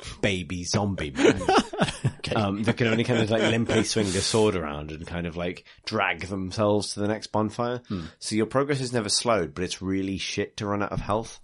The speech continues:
Speaker 1: <laughs>
Speaker 2: But rather than just dying, going back to the bonfire, repeating the section and going to the next bonfire,
Speaker 1: Hmm.
Speaker 2: you kind of crawl to the next <laughs> bonfire, light it, and then get to the next bit. So you're always really glad to be whole again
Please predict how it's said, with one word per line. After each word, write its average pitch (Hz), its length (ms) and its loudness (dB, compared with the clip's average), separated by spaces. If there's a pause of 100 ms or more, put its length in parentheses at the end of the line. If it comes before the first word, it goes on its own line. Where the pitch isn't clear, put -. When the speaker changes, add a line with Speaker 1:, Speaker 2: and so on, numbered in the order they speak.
(220)
Speaker 1:
<laughs> - 0 - (240)
Speaker 2:
But 117 80 2
rather 127 280 4
than 123 160 0
just 107 160 -4
dying, 104 300 2
going 95 160 2
back 95 140 0
to 98 100 -6
the 92 60 -4
bonfire, 90 400 -2
repeating 87 500 -4
the 85 80 -2
section 85 360 -2
and 82 80 -6
going 82 200 -4
to - 60 -14
the 85 60 -8
next 107 200 -4
bonfire, 78 580 -6
Speaker 1:
Hmm. 92 220 -2 (300)
Speaker 2:
you 95 120 -8
kind 101 240 -4
of 85 280 -8
crawl 87 680 -2 (680)
to 117 120 2
the 95 100 2
next - 240 0
<laughs> - 40 -14
bonfire, 87 580 0 (640)
light 110 480 2
it, 67 220 -10 (520)
and 98 140 -2
then 92 140 -4
get 90 140 -4
to 95 60 -12
the 101 60 -8
next 95 220 -8
bit. - 160 -10
So 123 100 -2
you're 131 60 4
always 135 160 2
really 127 180 4
glad 98 560 0
to - 220 -10
be 80 180 -4
whole 71 400 -2
again 64 360 -14